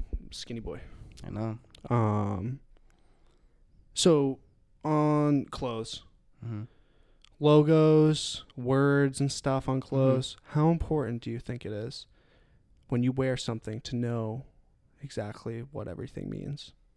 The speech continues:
Speaker 2: Ooh.
Speaker 1: And this kinda goes off a little story that I
Speaker 2: I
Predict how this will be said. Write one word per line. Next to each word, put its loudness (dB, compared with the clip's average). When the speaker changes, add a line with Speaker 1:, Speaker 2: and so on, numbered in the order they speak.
Speaker 2:
Ooh. 6
Speaker 1:
And 6
this 4
kinda 8
goes 10
off 6
a 0
little -2
story 0
that 4
I 6
Speaker 2:
I 8